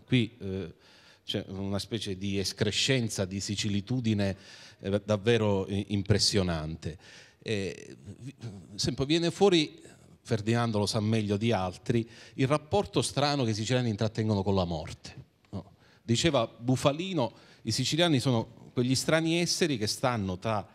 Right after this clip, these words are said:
tanatofobia e tanatofilia", no? Come, come se stretti tra Scilla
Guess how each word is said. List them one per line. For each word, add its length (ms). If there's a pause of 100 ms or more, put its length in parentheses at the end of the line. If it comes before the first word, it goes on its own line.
(500)
tanatofobia 1080
e 120
tanatofilia", 880
no? 180
Come, 560
come 320
se 240
stretti 760
tra 140
Scilla 560